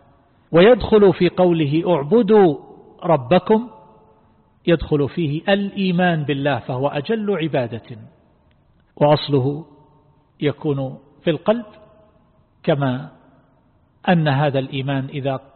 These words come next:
استقر في القلب وثبت فإنه ينطق اللسان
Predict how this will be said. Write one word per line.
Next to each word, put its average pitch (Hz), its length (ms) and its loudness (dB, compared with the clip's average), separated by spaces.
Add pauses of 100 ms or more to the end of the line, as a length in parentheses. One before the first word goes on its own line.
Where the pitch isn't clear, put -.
(200)
استقر 160 680 -2
في - 100 -12
القلب 135 500 -8 (240)
وثبت 196 640 -2 (580)
فإنه 135 560 -4 (640)
ينطق 160 500 -2
اللسان 151 760 -4